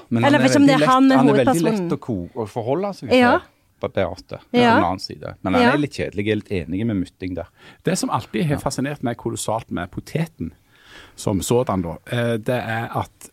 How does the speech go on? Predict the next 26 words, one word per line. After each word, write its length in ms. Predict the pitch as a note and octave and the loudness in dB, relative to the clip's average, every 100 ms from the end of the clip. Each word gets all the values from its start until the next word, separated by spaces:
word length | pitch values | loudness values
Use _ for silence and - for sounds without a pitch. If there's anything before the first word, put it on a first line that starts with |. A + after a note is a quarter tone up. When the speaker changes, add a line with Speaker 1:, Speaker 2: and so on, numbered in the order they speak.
| - | -2
Speaker 3:
mens 300 | A#2 G#2+ G2+ | 0 0 -2
mennesket 380 | C3 C#3 - A#2+ | -4 -4 -6 -4
har 80 | A2 | -4
tjuetre 440 | - G#2 - D3+ | -6 -8 -4 -6
kromosompar, 580 | - G#2 F#2+ D#3+ E3 F2+ | -4 -6 -4 -4 -2 -6
så 120 | - F#2+ | -6 -8
har, 240 | F#2+ G2 - - | -6 -8 -12 -8
eh, 180 | G2 F2+ | -6 -4
poteten 440 | - G#2+ A2 G2 | -4 -4 -4 -6
tjuefire. 440 | - F2 E2 - - - | -6 -8 -8 -8 -10 -10
Speaker 1:
Ja, 140 | F#2+ F#2+ | -4 0
de 120 | G#2+ | 2
er 60 | |
mer 180 | A2 A#2 | 2 2
genetisk 460 | B2+ A2+ A#2+ A#2 - | 0 -4 -4 -8 -6
komplisert 580 | G2+ F#2+ F#2+ G#2 A2+ G#2 | -8 -6 -6 -6 -4 -4
enn 80 | G2 | -6
oss. 220 | - - - - - - - | -8 -18 -20 -20 -20 -18 -2
Speaker 3:
Det 160 | E3 | -2
som 140 | - F3 | 0 -2
jeg, 160 | C3+ C3+ | -2 -6
jeg 80 | B2+ | -6
tenker 160 | E3 | -4
på 40 | - | -4
er 40 | |
at 120 | B2+ | -6